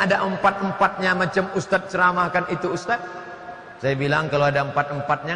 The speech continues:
ngapain saya kasih ke kamu?" "Man tolaba akhan bila aibin, baqiya bila akhin." Siapa yang mencari kawan tak bercacat, seumur hidup takkan berkawan.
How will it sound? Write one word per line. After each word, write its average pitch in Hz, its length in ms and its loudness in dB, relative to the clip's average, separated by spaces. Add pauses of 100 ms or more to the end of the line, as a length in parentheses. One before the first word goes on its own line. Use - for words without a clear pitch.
ngapain 196 340 0
saya 160 160 0
kasih 151 320 0
ke 151 80 -2
kamu?" 220 320 0 (4000)
"Man 208 400 4
tolaba 185 640 6
akhan 180 320 4
bila 165 400 4
aibin, 170 400 2 (480)
baqiya 156 560 4
bila 139 240 2
akhin." 135 320 0 (400)
Siapa 180 480 2
yang 185 240 -2
mencari 175 560 0
kawan 175 480 2
tak 156 240 2
bercacat, 190 480 2 (400)
seumur 160 480 -2
hidup 143 400 -2
takkan 127 400 0
berkawan. 120 400 0